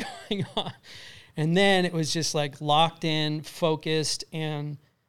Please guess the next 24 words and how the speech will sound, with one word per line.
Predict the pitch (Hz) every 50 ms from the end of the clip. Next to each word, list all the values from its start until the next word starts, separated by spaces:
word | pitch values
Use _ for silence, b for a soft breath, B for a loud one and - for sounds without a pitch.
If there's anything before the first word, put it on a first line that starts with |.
| _ -
yeah, | 160 160 160 151
just | 147 139 147 - -
the | 175 147
amount | 147 151 156 156 156 156
of | 147
speed | - - - - - - 143 156 160 160 160 170 165 151 156 b b b b b b _ -
I | 151 156
got | 147 151 151 151 156 - -
when | 160 160 156
I, | 151 151 151 151 156 - - _ _ - -
'cause | - 160 143 151
it | 151
kinda, | - - 165 160 160
like, | 156 156 156 143 - - - _ _ _ _ _ _ _ _ -
I | 156
dropped | 143 127 127 170 170 170 175 170 175 - -
in, | 170 175 170 170 165 160
I | 151
kinda | 143 - 170 165 151
dropped | 131 - 170 165 165 165 -
in, | 180 175
and | 165
then | 160 156
I, | 151 151 160